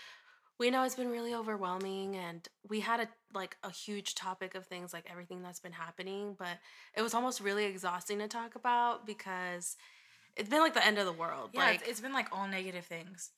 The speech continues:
Speaker 1: it's so bad.
Speaker 2: And, like, I feel like a lot of us are still processing, you know, all of that stuff that's going on and things that are still continuing to happen. And,
Speaker 1: Yeah.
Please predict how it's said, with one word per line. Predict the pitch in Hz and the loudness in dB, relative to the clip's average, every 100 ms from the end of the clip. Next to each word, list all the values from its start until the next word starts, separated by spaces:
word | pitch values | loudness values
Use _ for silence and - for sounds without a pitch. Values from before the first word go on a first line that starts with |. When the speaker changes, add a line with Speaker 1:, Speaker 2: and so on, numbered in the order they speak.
| _ | _
Speaker 1:
it's | 214 - - | -18 -16 -6
so | - 185 | 0 0
bad. | 170 - - - _ | 0 -4 -8 -16 _
Speaker 2:
And, | - 196 | -8 -4
like, | 190 180 - - _ _ | -4 -4 -10 -20 _ _
I | 185 208 | -2 -2
feel | 220 220 | -2 -2
like | 196 | -2
a | 180 | -2
lot | 170 | -2
of | 175 | -2
us | 180 175 | -4 -6
are | 185 | -6
still | 175 - 175 | -6 -6 -8
processing, | - 175 170 175 175 180 170 170 196 - _ _ _ _ _ | -4 -4 -4 -6 -6 -6 -8 -10 -16 -20 _ _ _ _ _
you | 190 | -10
know, | 180 170 175 - - | -4 -4 -6 -10 -2
all | 196 | 0
of | 196 | 0
that | 185 180 - | -2 -4 -6
stuff | - - 180 175 - | -10 -2 -2 -2 -6
that's | 190 185 | -6 -8
going | - 180 175 | -10 -8 -4
on | 175 175 175 | -2 -2 -2
and | 170 170 - - _ | -6 -10 -16 -20 _
things | 214 214 | -2 0
that | 196 | 0
are | |
still | 180 - 233 | 0 -2 -4
continuing | 220 - 190 185 180 | -4 -6 -6 -6 -6
to | 180 | -4
happen. | 175 170 - 175 170 | -2 -2 -2 -6 -6
And, | |
Speaker 1:
Yeah. | 170 170 170 | -6 -8 -10